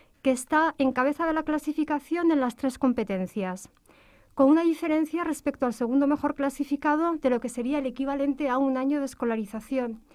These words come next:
y con una media especialmente alta en matemáticas. De hecho, la distancia en matemáticas entre los estudiantes de Shanghái y los estudiantes de los países de la O C D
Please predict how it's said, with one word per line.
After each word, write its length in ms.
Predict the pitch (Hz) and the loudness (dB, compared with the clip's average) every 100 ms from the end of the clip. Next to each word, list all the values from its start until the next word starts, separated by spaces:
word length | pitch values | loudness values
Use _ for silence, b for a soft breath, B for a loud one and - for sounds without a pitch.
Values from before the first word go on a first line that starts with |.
| b b b | b b b
y 80 | 269 | -6
con 160 | 254 262 | 2 4
una 180 | 311 330 | 6 6
media 400 | 320 311 320 349 | 4 2 0 -2
especialmente 800 | - 277 262 277 269 269 262 262 | -4 -8 -4 -2 0 0 -2 -2
alta 480 | 269 262 294 302 - | -2 -2 -2 -2 0
en 160 | 247 220 | 2 2
matemáticas. 800 | 196 104 196 196 - 165 170 - _ _ _ b b b | 2 0 0 -2 -12 -12 -12 -18 _ _ _ b b b
De 160 | 233 254 | 2 4
hecho, 320 | 285 - 392 | 2 -6 -4
la 80 | 311 | -2
distancia 440 | 277 - 302 311 | -4 -2 -2 0
en 60 | 311 | 0
matemáticas 600 | 302 294 285 285 240 220 | 0 0 -2 -2 -8 -6
entre 180 | 226 226 | -6 -4
los 140 | 220 | -6
estudiantes 500 | 240 - 240 269 294 | -8 -4 -2 0 0
de 80 | 269 | -2
Shanghái 600 | - 277 262 269 262 247 | -2 0 2 4 2 2
y 80 | 254 | 0
los 180 | 233 226 | 0 0
estudiantes 680 | 247 247 247 269 277 220 208 | -4 -2 2 4 4 2 -4
de 80 | 208 | -4
los 240 | 208 196 | -4 -6
países 420 | - 233 277 262 | -2 0 2 0
de 80 | 202 | 0
la 120 | 208 | -2
O 80 | 233 | -2
C 200 | 247 294 | -2 -2
D 240 | 277 294 | 0 0